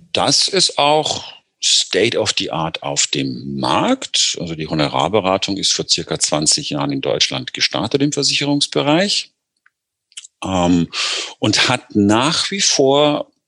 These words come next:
einen Marktanteil, ich habe jetzt mal den Wert von zwanzig zwanzig hergenommen, einen Marktanteil von, festhalten, null Komma null null eins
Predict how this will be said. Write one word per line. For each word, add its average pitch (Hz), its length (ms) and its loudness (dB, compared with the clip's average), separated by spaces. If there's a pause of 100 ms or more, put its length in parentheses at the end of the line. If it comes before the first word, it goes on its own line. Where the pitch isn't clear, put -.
einen 98 240 2
Marktanteil, 127 1080 0
ich 98 80 -4
habe 82 100 -2
jetzt - 140 -4
mal 78 220 2
den 76 180 -2
Wert 73 180 0
von 73 140 -2
zwanzig - 400 -2
zwanzig 123 420 -2
hergenommen, 113 520 2 (340)
einen 78 300 0
Marktanteil 101 920 0
von, 90 480 2 (1120)
festhalten, 110 720 -2
null 107 420 2
Komma 92 400 0
null 92 580 -2
null 85 480 -2 (280)
eins 82 440 0